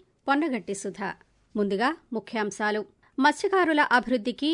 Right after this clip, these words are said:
ఎన్డీఏ కూటమి ప్రభుత్వం తోడ్పాటు అందిస్తుందని ముఖ్యమంత్రి నారా చంద్రబాబు నాయుడు పేర్కొన్నారు. రోజ్గార్ మేళా కార్యక్రమంలో భాగంగా ఈ రోజు విశాఖపట్నంలో రెండు వందల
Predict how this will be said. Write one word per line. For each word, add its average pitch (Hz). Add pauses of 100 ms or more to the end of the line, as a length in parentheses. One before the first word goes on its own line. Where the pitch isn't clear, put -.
(140)
ఎన్డీఏ 277
కూటమి 247
ప్రభుత్వం 214 (180)
తోడ్పాటు 269
అందిస్తుందని 208 (160)
ముఖ్యమంత్రి 208 (160)
నారా 220
చంద్రబాబు 240
నాయుడు 202
పేర్కొన్నారు. 208 (360)
రోజ్గార్ 262
మేళా 233
కార్యక్రమంలో 220
భాగంగా 214 (200)
ఈ 240
రోజు 220 (140)
విశాఖపట్నంలో 233 (360)
రెండు 294
వందల 269